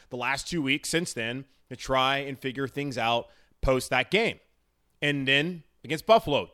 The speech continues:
didn't really see any issues. But Montez Sweat got him. Josh Uche got him. Um, forget the other player from New England who got him.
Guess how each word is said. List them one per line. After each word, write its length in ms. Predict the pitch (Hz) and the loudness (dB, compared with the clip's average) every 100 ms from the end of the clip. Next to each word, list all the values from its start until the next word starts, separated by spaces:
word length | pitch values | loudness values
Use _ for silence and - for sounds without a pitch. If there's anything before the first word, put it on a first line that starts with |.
| - | -4
didn't 160 | 175 | -2
really 160 | 196 196 | 2 2
see 160 | - | 2
any 160 | 185 180 | 2 4
issues. 460 | 196 131 95 76 - - _ - | 2 0 -4 -8 -18 -20 _ -10
But 80 | 117 | 0
Montez 400 | 147 190 214 - | 0 4 2 4
Sweat 220 | 202 196 | 4 6
got 200 | 196 190 | 8 6
him. 200 | 202 196 _ _ _ _ _ _ _ - | 4 -4 _ _ _ _ _ _ _ -8
Josh 260 | 143 135 - | -2 -2 0
Uche 380 | 185 180 190 | 0 2 2
got 220 | 190 190 190 | 4 6 6
him. 280 | 190 190 - _ _ - | 2 -2 -8 _ _ 0
Um, 360 | 127 127 131 | 4 6 4
forget 200 | 120 131 | 0 -2
the 100 | 143 | 2
other 140 | 165 165 | 4 4
player 180 | 165 165 | 2 2
from 120 | 156 | 2
New 140 | 160 | 0
England 200 | 175 170 | 2 2
who 40 | 175 | 4
got 220 | 170 170 | 4 4
him. 160 | 165 | 0